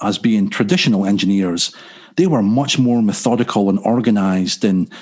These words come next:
um, sequential, uh, and linear in terms of how they approach things, where I wasn't. And they were able to articulate and define much more eloquently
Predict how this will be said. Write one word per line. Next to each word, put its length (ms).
um, 400
sequential, 800
uh, 240
and 300
linear 540
in 100
terms 200
of 80
how 120
they 100
approach 420
things, 360
where 240
I 120
wasn't. 500
And 180
they 80
were 120
able 240
to 420
articulate 600
and 100
define 440
much 380
more 280
eloquently 720